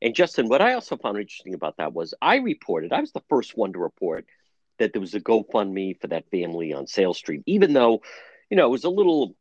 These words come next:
they got public defenders. They were trying, it was pretty murky what the money was going for as far as, uh, you know, legal costs. Well, there's no legal cost. And, uh, medical, well, there's no, there was no medical needed. But,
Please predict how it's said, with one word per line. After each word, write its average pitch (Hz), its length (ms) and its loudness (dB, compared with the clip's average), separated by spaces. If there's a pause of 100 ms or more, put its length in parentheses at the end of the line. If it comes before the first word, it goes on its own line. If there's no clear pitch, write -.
they 175 140 -8
got 131 220 -10
public 101 300 -8
defenders. 147 720 -2
They 113 80 -4
were 101 140 -10
trying, 139 280 -4
it 107 40 -2
was 113 100 -10
pretty 156 240 -2
murky 117 440 -4
what 98 220 -2
the 87 160 -10
money 113 240 -4
was - 160 -20
going - 280 -12 (140)
for 80 260 -4
as 80 120 -12
far 87 300 -2
as, 73 180 -12
uh, 71 200 -4 (440)
you 113 80 -2
know, 78 160 -2
legal 147 400 0
costs. 120 460 2
Well, 170 80 0
there's 143 120 -10
no 208 120 4
legal 104 360 -2
cost. - 680 -10
And, 95 460 -2 (360)
uh, 87 340 0
medical, 123 680 2
well, 104 280 -2
there's 120 200 -8
no, 165 220 -2 (180)
there 131 100 -4
was 113 100 -8
no 135 100 0
medical 110 460 -2
needed. 78 320 -14
But, 113 160 0